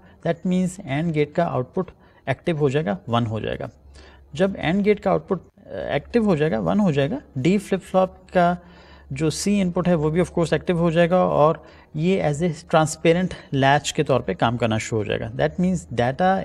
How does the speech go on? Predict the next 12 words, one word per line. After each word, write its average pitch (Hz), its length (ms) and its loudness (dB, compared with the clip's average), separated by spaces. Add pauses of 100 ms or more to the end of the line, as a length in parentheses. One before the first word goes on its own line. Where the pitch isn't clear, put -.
N 175 280 -2
पे 170 100 -2
जो 135 160 0
भी 170 100 -4
इन्फॉर्मेशन 151 600 -2
है 151 200 -2
वो 143 420 2
अवेलेबल 127 320 0
हो 139 140 6
जाएगी 156 280 0 (360)
क्यू 180 360 2
आउटपुट - 400 -2